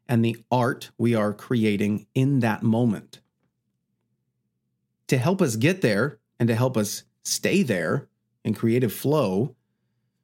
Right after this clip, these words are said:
we have to train ourselves on how to recognize and take steps to manage two things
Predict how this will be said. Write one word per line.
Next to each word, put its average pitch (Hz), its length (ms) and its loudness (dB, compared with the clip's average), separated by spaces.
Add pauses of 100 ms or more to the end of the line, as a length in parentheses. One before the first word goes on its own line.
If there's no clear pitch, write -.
we 120 120 2
have 143 160 0
to 196 100 0
train 156 240 0
ourselves 113 460 0
on 107 100 2
how 117 160 0
to 113 80 2
recognize 131 720 0
and 110 100 2
take 110 240 -2
steps - 380 -2
to 117 120 0
manage 127 640 0 (320)
two 226 320 2
things 117 640 0